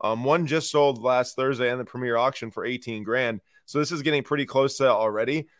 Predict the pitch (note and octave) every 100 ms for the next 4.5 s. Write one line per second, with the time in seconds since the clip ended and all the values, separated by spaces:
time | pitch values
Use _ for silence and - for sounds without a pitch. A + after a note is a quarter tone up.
0 | _ _ - C#3+ C#3 C#3 C3+ C#3+ C#3+ C#3
1 | B2 B2 B2+ - A#2+ C3 B2+ B2 A2+ -
2 | B2 G#2+ - A#2 C3+ C#3 D3+ D3+ D3+ B2
3 | A#2+ A#2 A#2 B2+ - C#3 C3+ C3+ C#3+ C#3+
4 | C#3 - D3+ D#3+